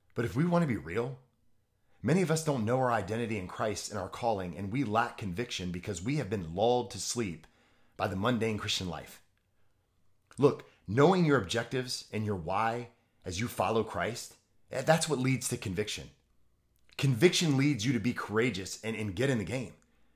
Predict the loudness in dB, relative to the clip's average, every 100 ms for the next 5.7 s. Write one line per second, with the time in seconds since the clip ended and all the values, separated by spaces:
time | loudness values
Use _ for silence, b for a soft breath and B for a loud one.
0 | _ _ _ _ _ 0 2 6 6 6
1 | 2 2 4 4 2 0 2 2 2 -2
2 | -10 -18 -20 _ _ _ _ _ _ _
3 | _ _ _ _ 0 4 4 4 2 2
4 | 0 2 4 4 0 0 2 4 2 0
5 | -4 -6 -2 2 2 0